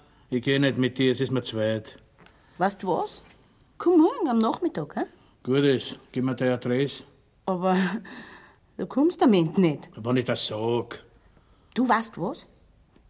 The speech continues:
Speaker 2: Wenn's da zweit ist, heute Abend zu mir da. Na, da unten.
Speaker 1: Was ist das?
Speaker 2: Da ist auch schön ruhig. Jetzt kommt kein Mensch.
Speaker 1: Ah, das ist nicht das Rechte.
Speaker 2: Bei mir ist immer das Rechte.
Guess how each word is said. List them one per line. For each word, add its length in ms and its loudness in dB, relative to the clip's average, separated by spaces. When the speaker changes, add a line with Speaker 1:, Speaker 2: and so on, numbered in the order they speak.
Speaker 2:
Wenn's 220 0
da 100 -4
zweit 380 -4
ist, 180 -4
heute 240 -4
Abend 280 -4
zu 120 0
mir 300 4
da. 160 -8
Na, 140 -6
da 240 0
unten. 300 4
Speaker 1:
Was 180 -6
ist 300 2
das? 220 -2
Speaker 2:
Da 160 -8
ist 220 -8
auch 140 -4
schön 320 -4
ruhig. 520 -8
Jetzt 260 -12
kommt 300 -12
kein 180 -10
Mensch. 540 -16
Speaker 1:
Ah, 220 2
das 260 0
ist 120 0
nicht 220 0
das 140 0
Rechte. 560 -2
Speaker 2:
Bei 320 -2
mir 380 0
ist 160 -4
immer 300 -2
das 280 -12
Rechte. 540 -16